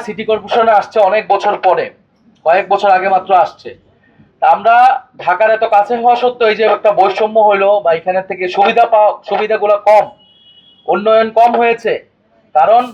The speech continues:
বিগত সময়ে জনগণ ভোট দিতে পারে নাই। জনগণ,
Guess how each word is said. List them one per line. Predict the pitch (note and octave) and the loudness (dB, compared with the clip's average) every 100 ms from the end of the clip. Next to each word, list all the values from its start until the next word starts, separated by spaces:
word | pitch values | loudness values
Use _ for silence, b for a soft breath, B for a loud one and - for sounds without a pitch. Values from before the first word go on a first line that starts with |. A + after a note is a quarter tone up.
| _ | _
বিগত | D#3+ G#3 A3 G#3+ | -4 -2 -2 0
সময়ে | G#3+ A3+ A#3 B3+ C4+ - - | 2 2 2 2 -2 -8 -2
জনগণ | E3+ G3 G#3 G#3 G3 | 0 0 0 0 0
ভোট | F#3 F#3 | -4 -4
দিতে | G#3+ G#3+ G3 | -6 -2 0
পারে | F#3 D#3+ | 0 -2
নাই। | E3+ - _ _ _ _ _ _ _ _ | -4 -8 _ _ _ _ _ _ _ _
জনগণ, | D#3+ F#3 G3+ | 0 2 2